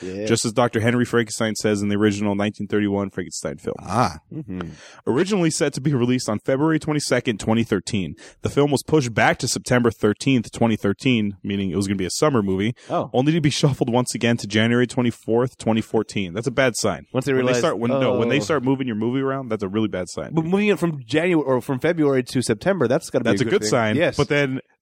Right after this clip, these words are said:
Speaker 2: I think they
Speaker 1: Well
Speaker 2: saw the final cut and they were like, "Uh, we better dump this."
Speaker 1: Yeah, maybe not.
Speaker 2: In the original screenplay,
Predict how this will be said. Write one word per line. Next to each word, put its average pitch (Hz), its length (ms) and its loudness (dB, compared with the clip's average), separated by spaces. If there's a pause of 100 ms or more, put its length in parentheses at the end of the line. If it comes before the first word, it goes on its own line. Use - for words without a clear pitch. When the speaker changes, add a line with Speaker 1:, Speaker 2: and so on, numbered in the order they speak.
Speaker 2:
I 123 120 0
think 143 180 0
they 147 40 2
Speaker 1:
Well 143 60 2
Speaker 2:
saw 151 160 0
the 127 80 -2
final 127 260 0
cut 165 220 0
and 139 100 -4
they 120 60 2
were 117 80 2
like, 117 240 0
"Uh, 196 360 2
we 156 140 2
better 147 240 2
dump 127 220 0
this." 123 280 -4
Speaker 1:
Yeah, 113 280 -2
maybe 123 220 -2
not. 87 360 -8 (880)
Speaker 2:
In 131 80 0
the 135 60 4
original 190 300 2
screenplay, 156 520 0